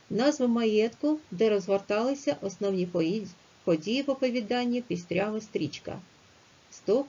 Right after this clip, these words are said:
Моран. Одинадцяте. Друг Шерлока Холмса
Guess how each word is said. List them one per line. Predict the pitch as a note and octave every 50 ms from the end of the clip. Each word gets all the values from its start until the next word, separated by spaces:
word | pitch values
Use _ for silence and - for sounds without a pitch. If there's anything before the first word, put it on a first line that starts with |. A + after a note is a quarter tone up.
| -
Моран. | F#3 E3+ C#3+ C3 - - - F#3 F3 F3 - - - - - - - - - - - - - - - - -
Одинадцяте. | - A#3 G#3+ C4 C4+ A#3+ G#3 - - - - - - - - - - - - - - - - - -
Друг | - F3 F3 G#3 C4+ D4+ D4 -
Шерлока | - - C4 B3+ B3 B3 A#3+ - B3
Холмса | B3 - B3 A3+ A3+ A3 A3 - - A#3+ A#3